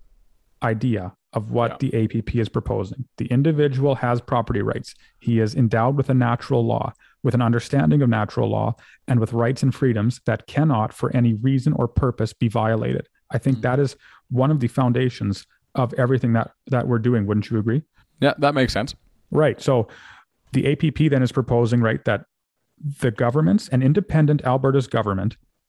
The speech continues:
Speaker 1: its only objective is to protect the rights and freedoms of the individual and of
Speaker 2: Mm.
Speaker 1: the individual Albertan.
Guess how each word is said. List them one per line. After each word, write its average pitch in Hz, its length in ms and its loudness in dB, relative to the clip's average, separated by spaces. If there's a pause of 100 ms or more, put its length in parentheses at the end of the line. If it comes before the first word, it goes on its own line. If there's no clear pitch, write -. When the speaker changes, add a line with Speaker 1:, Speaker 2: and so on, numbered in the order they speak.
(240)
Speaker 1:
its - 180 -2 (160)
only 190 640 4
objective - 720 -4 (360)
is 143 120 0
to - 140 -2
protect 135 560 -4
the 147 80 2
rights 117 360 0
and 123 160 2
freedoms 104 520 -2 (160)
of 117 120 -2
the 113 120 2
individual 107 600 -2 (320)
and 120 120 2
of 110 80 2
Speaker 2:
Mm. 107 40 -6
Speaker 1:
the 110 80 0
individual 110 460 0
Albertan. 101 440 -4